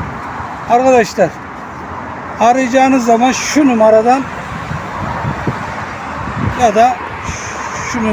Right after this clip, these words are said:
düzelteyim. Buradan arayabilirsiniz arkadaşlar. Şimdi aşağıya Mikail kardeşimle diğer yerlere gidelim bakalım.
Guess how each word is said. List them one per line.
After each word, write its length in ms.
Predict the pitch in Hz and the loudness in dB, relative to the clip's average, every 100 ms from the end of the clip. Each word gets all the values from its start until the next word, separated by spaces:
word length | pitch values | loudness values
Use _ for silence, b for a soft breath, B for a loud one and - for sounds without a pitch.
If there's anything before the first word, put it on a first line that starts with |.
| 196 | -2
düzelteyim. 640 | - 196 214 180 - 202 208 - - - - - - - - - - - - - - - - - - - - - - - - - - - - - - - - - - - - - - 302 | -2 4 4 4 -2 -2 -2 -2 -4 -10 -10 -8 -4 -2 -2 -4 -4 0 0 2 4 4 2 2 0 0 0 -2 -6 -8 -10 -10 -10 -8 -2 -2 0 -2 -2 -6 -4 -2 -2 -4 -2 2
Buradan 260 | 226 254 | 6 6
arayabilirsiniz 840 | 247 233 226 220 214 190 - 170 160 | 6 6 6 4 4 2 2 2 4
arkadaşlar. 600 | 160 147 147 139 202 220 - - - - - - - - - - - | 4 4 2 2 2 2 0 -8 -8 -8 -6 -6 -6 -8 -8 -10 -2
Şimdi 240 | 277 214 233 | 2 6 6
aşağıya 440 | 220 - 214 214 | 4 4 4 4
Mikail 400 | 226 196 220 214 | 2 2 4 6
kardeşimle 580 | 220 208 196 185 220 190 | 4 4 0 0 -2 2
diğer 200 | 208 202 | 2 4
yerlere 420 | 202 190 190 220 | 2 4 2 2
gidelim 380 | 196 185 160 147 | 2 0 0 -2
bakalım. 260 | 139 123 | -6 -8